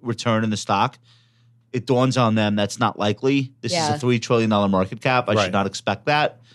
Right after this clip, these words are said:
Speaker 1: And they move on. They go to Shopify or whatever.
Speaker 3: Right.
Speaker 1: And the new investors that step into the breach are like, "Oh, wow, two percent yield."
Speaker 3: Value,
Speaker 1: Yeah.
Speaker 3: value,
Speaker 2: Mm-hmm.
Speaker 3: growth at a reasonable price, pay a dividend. And to your point, that's more investors.
Speaker 2: Right.
Speaker 3: And it just depends on what you're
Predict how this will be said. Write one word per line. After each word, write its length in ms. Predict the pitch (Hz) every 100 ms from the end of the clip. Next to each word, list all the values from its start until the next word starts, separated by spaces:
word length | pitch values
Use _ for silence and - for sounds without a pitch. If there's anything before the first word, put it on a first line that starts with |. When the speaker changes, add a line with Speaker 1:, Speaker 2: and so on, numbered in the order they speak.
| _ _ _ -
Speaker 1:
And 140 | 117
they 100 | 120
move 240 | 139 151 131
on. 480 | 110 110 131 139 -
They 120 | 117
go 220 | 107 123 120
to 80 |
Shopify 640 | 120 123 104 104 - 101 98
or 80 | 98
whatever. 380 | 95 92 95 95
Speaker 3:
Right. 140 | 95 - - _ _ -
Speaker 1:
And 100 | 123 120
the 20 |
new 220 | 123 160
investors 560 | 151 120 117 - 117 113
that 160 | 107
step 320 | - 120 110
into 180 | 110 101
the 80 | 101
breach 480 | 101 165 117 110 - 113
are 100 | 110
like, 340 | 107 104 104 -
"Oh, 120 | 208 190
wow, 320 | 208 143 92
two 180 | - 139
percent 400 | 131 135 127 123
yield." 340 | 135 95 - _ -
Speaker 3:
Value, 840 | 120 135 131 131 127 127 127 120 -
Speaker 1:
Yeah. 260 | 202 139 98
Speaker 3:
value, 380 | 131 127 131
Speaker 2:
Mm-hmm. 80 | 127 123
Speaker 3:
growth 260 | 135 131
at 80 | 127
a 40 | 117
reasonable 360 | 123 120 117
price, 480 | 117 117 107 107 -
pay 240 | - 120
a 40 | 104 110
dividend. 380 | 104 107 104 104
And 120 | 101
to 60 | 104
your 120 | 101
point, 340 | 98 107 98
that's 240 | 92 101 -
more 140 | 104
investors. 800 | 95 101 101 - 101 95 90 160
Speaker 2:
Right. 240 | 196 147 - - -
Speaker 3:
And 140 | 196 202
it 80 |
just 180 | - 226
depends 340 | 220 202 214 196
on 140 | 185
what 240 | 185 190
you're 140 | 156